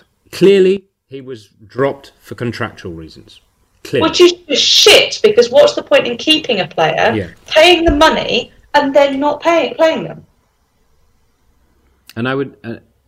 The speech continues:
Speaker 1: and I would say that what was one of the, the tragedies of the season is Emery worked out how he could use Ramsey,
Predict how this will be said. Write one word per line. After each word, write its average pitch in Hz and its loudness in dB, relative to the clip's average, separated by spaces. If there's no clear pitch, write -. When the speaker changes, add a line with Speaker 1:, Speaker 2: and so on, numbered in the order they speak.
Speaker 1:
and 123 -6
I 123 -4
would 127 -2
say 151 -2
that 127 -8
what 120 -6
was 120 -6
one 127 -2
of 127 -4
the, 120 -6
the 110 -8
tragedies 113 -6
of 104 -12
the 104 -10
season 104 -6
is 110 -10
Emery 120 -4
worked 120 -4
out 107 -8
how 143 -4
he 123 -8
could 104 -8
use 131 -6
Ramsey, 98 -10